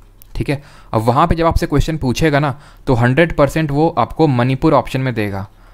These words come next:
But आपको याद ये रखना है कि इस एटीएम में मनी नहीं है। मैंने आपको किस तरह से ये चार स्टेट याद करवाए, एटीएम मनी, राइट? लेकिन आपको याद रखना कि इस एटीएम में मनी नहीं है, यानी इसमें मणिपुर नहीं आता है सिक्स्थ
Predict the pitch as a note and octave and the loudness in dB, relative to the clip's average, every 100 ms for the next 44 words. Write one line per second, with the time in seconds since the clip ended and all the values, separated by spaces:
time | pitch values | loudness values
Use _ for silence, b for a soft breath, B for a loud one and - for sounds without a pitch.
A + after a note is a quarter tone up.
0 | b b B2+ B2 B2+ E3 C3 A#2 D3+ B2+ | b b -2 0 0 0 2 2 2 0
1 | C#3+ D3+ C3+ C3 B2+ C#3+ D#3 D3 - C3 | 0 0 0 0 0 -2 -2 -2 0 0
2 | B2 C#3+ D3 D#3+ C3 B2+ D3 B2 A#2 F#2+ | 2 2 4 2 2 2 2 2 0 -4
3 | - - - - - - - - - - | -10 -18 -20 -20 -20 -20 -20 -20 -20 -16
4 | - B2+ C#3 C#3+ D#3 C#3+ C#3+ C#3+ D3+ C#3+ | -2 0 2 2 0 2 2 2 0 0
5 | C#3 C#3+ - C#3 C3 C3+ C3+ C#3 D#3 C3 | 0 0 -2 -2 0 0 2 2 2 0
6 | A#2+ C3+ D3 C#3+ B2 A#2 - - - - | 0 2 0 0 -2 -4 -6 -12 -20 -20
7 | - - _ - - B2+ E3+ - B B | -20 -20 _ -20 -2 0 2 0 B B
8 | B A#2 B2 D3 D3 D3 C3+ C#3+ C3+ D3+ | B -2 2 2 2 2 2 2 0 -2
9 | D3+ D#3 C#3 C3 C3 C#3+ F3 D#3+ C#3+ D#3+ | 0 0 2 0 2 2 2 4 4 4
10 | C#3+ C3 G#2+ A2+ C#3+ D3 C#3+ B2 C#3+ D#3 | 4 2 0 0 0 2 2 2 2 2
11 | D#3+ C#3+ B2 D3+ C3+ C#3 D3 D3 D3 - | 2 2 2 4 2 2 0 0 -2 -2
12 | - | -6